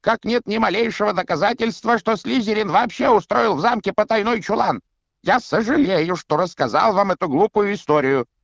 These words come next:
И давайте вернемся к истинной истории, к твердым, надежным, проверенным фактам!" Не прошло и пяти минут, как класс снова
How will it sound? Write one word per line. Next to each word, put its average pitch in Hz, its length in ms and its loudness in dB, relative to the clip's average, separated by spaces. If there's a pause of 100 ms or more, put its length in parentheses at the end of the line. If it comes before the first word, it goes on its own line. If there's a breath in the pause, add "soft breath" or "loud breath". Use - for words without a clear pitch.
(280)
И 185 140 -4
давайте 151 720 0
вернемся 160 760 0
к - 120 -10
истинной 151 580 -2
истории, 147 560 0 (160 soft breath)
к - 80 -20
твердым, 175 580 2
надежным, 233 680 0
проверенным 208 720 -2
фактам!" 233 560 -2 (1200)
Не 98 140 -4
прошло 95 420 -4
и 90 80 -2
пяти 78 340 -12
минут, 76 500 -10 (720)
как - 200 -6 (120)
класс - 580 -8 (140)
снова 104 640 -6